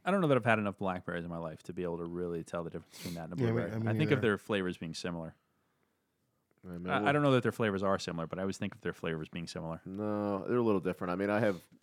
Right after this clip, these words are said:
Speaker 3: every morning I have oatmeal with either blueberries, blackberries, or raspberries, so.
Speaker 1: All right, all right, take it
Speaker 2: <laughs>
Speaker 1: easy.
Speaker 3: I don't taste
Speaker 1: Take
Speaker 3: any
Speaker 1: it easy.
Speaker 3: raspberry, though. I taste blackberry.
Speaker 2: You don't put chicken in your, um, oatmeal?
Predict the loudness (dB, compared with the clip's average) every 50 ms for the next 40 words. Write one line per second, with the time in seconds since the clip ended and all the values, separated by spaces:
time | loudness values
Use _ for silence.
0 | _ 2 2 4 4 2 2 2 2 2 2 2 2 2 2 0 0 0 0 0
1 | 0 -2 -2 -4 -4 -4 -4 -4 -4 -4 -4 -4 -2 -2 -2 -2 -2 -4 -4 -4
2 | -4 -4 -4 -4 -4 -4 -4 -4 -4 -6 -6 -6 -4 -2 -2 -4 -4 -6 -6 -6
3 | -6 -6 -6 -8 -8 -6 -6 -6 -6 -8 _ _ _ _ -12 -8 -6 -4 -4 -4
4 | -6 -8 -8 -6 -2 -2 -2 0 2 2 4 4 6 6 6 6 6 6 2 0
5 | -2 -8 _ -2 2 2 2 4 4 4 2 4 4 2 4 6 6 6 6 4
6 | 2 0 -2 -4 -2 -2 -2 -2 -2 -2 -2 -2 -4 -2 -2 0 0 0 -2 -4
7 | -8 -10 -12 -14 -18 _ _ _ _ _ 2 4 4 4 4 4 2 0 0 0
8 | 2 0 0 2 2 2 4 4 4 4 2 2 2 2 0 0 -2 -4 -2 -2
9 | 0 0 0 0 0